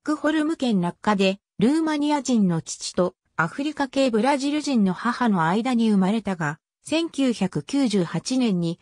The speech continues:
エンポリに移住した。後に、イタリアに帰化しているが、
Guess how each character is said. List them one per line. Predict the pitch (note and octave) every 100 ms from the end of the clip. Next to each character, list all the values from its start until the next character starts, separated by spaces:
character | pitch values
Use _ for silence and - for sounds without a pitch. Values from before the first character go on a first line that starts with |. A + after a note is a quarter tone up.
| _ _
エ | F3 B3
ン |
ポ | - D#4
リ | B3+
に | G3+ D#3+
移 |
住 | F#3 G3+
し | - -
た。 | C#3+ - _ _ _ _ -
後 | B3+ - C#4
に、 | F#3+ F#3 _ _
イ | D#3+
タ | A#3+ C#4
リ | C#4
ア | C#4
に | C#4
帰 | - -
化 | C#4+
し | C#4
て | -
い | G3+ F3
る | F3
が、 | D#3+